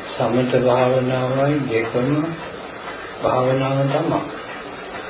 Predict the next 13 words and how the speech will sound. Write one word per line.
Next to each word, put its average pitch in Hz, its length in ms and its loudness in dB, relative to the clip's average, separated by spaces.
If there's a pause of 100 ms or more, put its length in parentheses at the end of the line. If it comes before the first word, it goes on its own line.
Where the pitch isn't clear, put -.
(1200)
මේ 147 280 4 (120)
දෙකටම 151 760 4 (1500)
එක 135 220 -2 (100)
වාගේ 147 680 8
ප්‍රයෝජන 143 800 6 (1040)
කරුණු 143 460 6
කීපයක් 135 520 4
මතක් 131 400 2
කරන්නයි 123 640 0 (360)
දැන් 113 240 2
බලාපොරොත්තු 104 760 0
වෙන්නේ. - 360 -10 (2500)
භාවනාව 151 1000 6